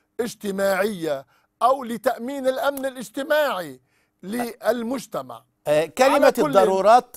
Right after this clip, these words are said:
Speaker 1: آه،
Speaker 2: يا،
Speaker 1: أنا
Speaker 2: آه،
Speaker 1: باعتقادي
Speaker 2: شيخ خلدون، آه، آه، كلمة
Speaker 1: عفوا.
Speaker 2: الضرورات، آه، كلمة من الممكن أن نعتبرها مطاطة نوعا ما، يعني ما هي
Speaker 1: صحيح،
Speaker 2: الضرورة
Speaker 1: صحيح.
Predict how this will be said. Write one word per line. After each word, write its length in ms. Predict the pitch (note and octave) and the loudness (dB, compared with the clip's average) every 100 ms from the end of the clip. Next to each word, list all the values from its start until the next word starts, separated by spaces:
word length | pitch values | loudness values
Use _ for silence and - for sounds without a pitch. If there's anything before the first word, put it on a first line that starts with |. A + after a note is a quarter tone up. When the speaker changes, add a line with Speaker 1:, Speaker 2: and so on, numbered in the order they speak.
| - | -2
Speaker 1:
آه، 160 | F#3+ | 2
Speaker 2:
يا، 380 | F3+ D3+ G3+ - | 2 2 -2 -2
Speaker 1:
أنا 120 | C#4 | 0
Speaker 2:
آه، 80 | C4+ | 2
Speaker 1:
باعتقادي 600 | D4 B3 B3+ B3 C4+ C4+ | 2 0 -2 -2 0 0
Speaker 2:
شيخ 200 | G3 A#3 | 2 -2
خلدون، 500 | - G#3+ E3 F#3+ F#3+ - | 2 0 2 -2 -4 -6
آه، 120 | D#3 C#3 | -10 -8
آه، 100 | D3+ | -8
كلمة 400 | D3+ A#3 A#3+ G3+ | -6 -6 -4 -6
Speaker 1:
عفوا. 200 | D3 A#2 | -8 -2
Speaker 2:
الضرورات، 600 | E3 - D3 C#3+ D#3+ - - _ _ _ _ _ | -2 -2 -4 -2 -4 -6 -20 _ _ _ _ _
آه، 220 | A2+ B2 B2 - | -8 -6 -8 -6
كلمة 480 | G3 G#3+ G3 F#3+ F3 | -6 -4 -6 -6 -6
من 220 | D#3 F3+ | -8 -8
الممكن 500 | E3 G3 A3 F#3+ C#3+ | -8 -8 -8 -10 -10
أن 240 | C3+ C3+ | -8 -8
نعتبرها 880 | C#3 C3+ B2+ - C3 G3 F#3+ E3+ D#3 _ _ _ _ _ | -6 -6 -6 -6 -6 -4 -2 -2 -2 _ _ _ _ _
مطاطة 840 | A#2+ C#3 E3 - - A#3 A3+ - D3+ | -10 -4 -4 -6 -2 0 0 -2 -4
نوعا 400 | C#3 C#3+ B2 A2 | -2 -2 -2 -4
ما، 380 | G#2 G2 F2+ C2+ _ - | -8 -10 -14 -16 _ -14
يعني 420 | G#2 A#2 C3 C#3+ A#2 | -10 -8 -10 -12 -12
ما 340 | B2+ G3+ A#3 | -8 -6 -6
هي 220 | G#3+ A#3+ | -6 -4
Speaker 1:
صحيح، 300 | A3+ G3+ E3+ | -2 -2 -4
Speaker 2:
الضرورة 360 | B2+ D#3 D#3 F#3 A#2+ | 0 2 4 0 -2
Speaker 1:
صحيح. 160 | D2+ | -6